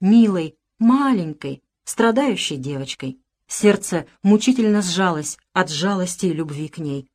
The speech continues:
Он наклонился, осторожно коснулся губами её лба. От взгляда доверчиво смотревших на него глаз хотелось плакать.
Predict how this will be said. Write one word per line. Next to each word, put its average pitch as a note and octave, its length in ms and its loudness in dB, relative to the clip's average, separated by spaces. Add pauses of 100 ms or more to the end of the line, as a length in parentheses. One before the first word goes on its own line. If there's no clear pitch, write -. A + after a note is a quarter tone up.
(320)
Он D#4 160 2
наклонился, G3+ 720 -2 (300)
осторожно A#3+ 640 0
коснулся A3+ 600 -2
губами E3 440 -6
её D3+ 280 -6
лба. C#3+ 280 -8 (440)
От F3+ 160 0
взгляда E3 560 -4 (160)
доверчиво G3 480 -2
смотревших F3+ 640 -6
на F#3 40 -2
него E3+ 220 -2
глаз F#3+ 420 -4 (120)
хотелось F3+ 560 -4
плакать. D#3+ 520 -8